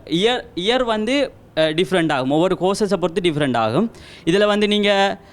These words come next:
அ, ஏழு டிபார்ட்மெண்ட்ஸ் இருக்குது. அந்த ஏழு டிபார்ட்மெண்ட்ஸுக்கு கீழே, அ,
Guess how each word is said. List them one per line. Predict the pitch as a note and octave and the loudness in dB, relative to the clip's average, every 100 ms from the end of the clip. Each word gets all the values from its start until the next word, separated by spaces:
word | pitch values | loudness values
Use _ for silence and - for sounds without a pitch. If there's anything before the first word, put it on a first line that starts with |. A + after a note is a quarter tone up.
| - | -6
அ, | C#3 C#3+ C#3 C3+ - - | 0 2 4 2 -2 -2
ஏழு | E3 F#3+ A#3 | 2 2 2
டிபார்ட்மெண்ட்ஸ் | G3+ F#3 G#3+ G3+ G3 F#3+ F#3+ | 0 -2 -2 0 0 2 2
இருக்குது. | F3+ F3+ G#3+ C#4 - | 2 2 2 0 -2
அந்த | - E3+ F3 | -4 0 2
ஏழு | F#3+ G3+ | 4 2
டிபார்ட்மெண்ட்ஸுக்கு | F3+ E3 F#3 F3 E3+ F3 D#3+ F3 | 2 0 0 0 0 -2 0 0
கீழே, | F3 F3 F3+ G#3+ B3+ - - - | 2 2 4 2 0 -8 -20 -4
அ, | D3+ D3+ D3 D3 C#3+ C#3+ | 0 2 4 4 4 4